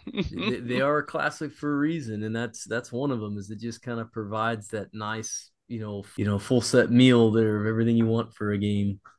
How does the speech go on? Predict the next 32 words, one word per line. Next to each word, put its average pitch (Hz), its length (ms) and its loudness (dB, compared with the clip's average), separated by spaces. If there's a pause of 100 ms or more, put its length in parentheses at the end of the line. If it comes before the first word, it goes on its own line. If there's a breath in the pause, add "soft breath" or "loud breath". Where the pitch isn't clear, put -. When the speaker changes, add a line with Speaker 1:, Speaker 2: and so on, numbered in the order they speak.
(160 soft breath)
Speaker 1:
Right, 139 420 4
and 147 160 6
I've 147 220 4
used 165 260 4
it 135 120 2
as 131 180 2
the 147 100 2
template 131 580 0
for 131 200 2
how 131 180 6
I 127 140 6
plan 131 260 0
on 123 160 0
writing 127 340 2
out 120 200 0
all 131 240 6
of 123 100 -4
my 123 220 0
adventures 123 580 -4
in 127 80 -2
the 123 80 -2
future. 120 500 -4
You 123 140 -4
know, 120 140 -2
if 131 100 -4
I'm 131 140 2
just - 200 0
doing 135 200 4
a 131 40 2
bigger 135 340 2
dungeon, 135 520 2
boom, 131 400 2